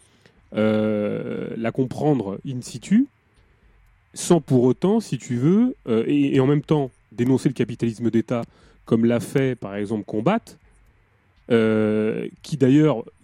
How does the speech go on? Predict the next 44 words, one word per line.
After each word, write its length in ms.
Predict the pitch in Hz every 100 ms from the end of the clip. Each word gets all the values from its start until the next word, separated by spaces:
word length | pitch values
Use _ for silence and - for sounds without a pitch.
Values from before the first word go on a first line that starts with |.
| -
qui 140 | -
aurait 160 | 123 131
pu 260 | - 143
d'ailleurs 320 | 123 127 131
être 260 | 120 - -
très 180 | - 143
bien 180 | 120 123
admis 400 | 117 107 143 226 - - - -
au 120 | 135
nom 160 | 151
du 140 | 151 123
pragmatisme 720 | - 113 110 - 233 - 117
par 180 | - -
ces 140 | 113
sociétés, 500 | - 113 - 110 214
par 140 | 202
ces 120 | - 104
boîtes, 400 | 107 185 214 - _ _ - _ -
qui 140 | -
n'ont 160 | 135 127
demandé, 500 | 117 113 123 196 208
euh, 360 | 120 107 104
finalement 600 | 110 - 143 113 113 175
qu'à 220 | 190 - 117
être 100 | 117
des 140 | 113
coopératives, 800 | - - 107 101 - 185 196 123 _ _ - -
euh, 80 | 110
absorbées, 760 | - 110 - 107 110 151 196 196
euh, 140 | 143
par 160 | 104 107
les 80 | 104
structures 380 | - 120 104 107
d'État 480 | 113 - 175 185
au 100 | 127
nom 80 | 120
du 120 | 123
capitalisme 500 | 107 101 104 110 120
d'État, 260 | 127 165 190
tu 100 | -
vois. 140 | 180 170 - -
C'est-à-dire 280 | - 127 160
que, 200 | - 151 - _ _ _ _ _ -
euh, 360 | 131 135 131